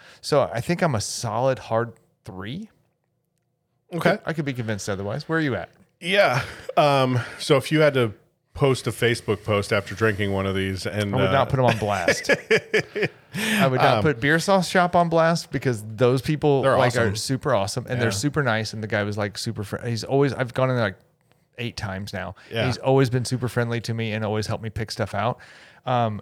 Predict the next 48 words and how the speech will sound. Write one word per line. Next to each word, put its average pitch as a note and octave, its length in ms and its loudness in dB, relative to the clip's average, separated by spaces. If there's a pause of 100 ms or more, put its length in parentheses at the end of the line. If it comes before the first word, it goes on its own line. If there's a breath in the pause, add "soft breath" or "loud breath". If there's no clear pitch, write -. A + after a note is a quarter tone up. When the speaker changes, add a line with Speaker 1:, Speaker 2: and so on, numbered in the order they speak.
Speaker 1:
and B2+ 100 -4
they B2 120 0
have A#2+ 240 -2
all A2+ 160 -2
kinds A#2 280 -4
of G#2 120 -8 (580)
crazy, C3 560 -2
like, A#2 260 -4
local C3 320 -2
stuff, E3 320 -2
but - 100 -10
they C#3 80 0
also C#3+ 220 0
have, B2+ 160 0
like, G#2+ 240 -4 (360 loud breath)
Speaker 2:
Right. G2 240 -4
Speaker 1:
we-, C3+ 120 -2 (100)
weird C#3 280 0
seasonal C#3+ 320 -2
stuff D3+ 300 0
that B2+ 80 0
I G#2+ 60 -2
love. A2+ 500 -2
And, A#2 280 -8
um, G2 380 -10
he A#2 160 -4
helps A#2 240 -4
me G#2+ 320 -6
kind - 180 -6
of G2 120 -8
weed G#2+ 240 -6
through A2 160 -4
some G#2 160 -6
of G2 40 -8
the F#2 60 -8
weird F#2 300 -10 (400)
Speaker 2:
Yeah. F3+ 100 0
Speaker 1:
crap - 200 0
that A#2 100 -2
I G#2+ 80 0
don't G#2 180 0
think - 180 -6
we A2 100 -4
would G2 200 -6
drink G2 280 -6
on F2 80 -10
this F#2 140 -10
show. - 240 -10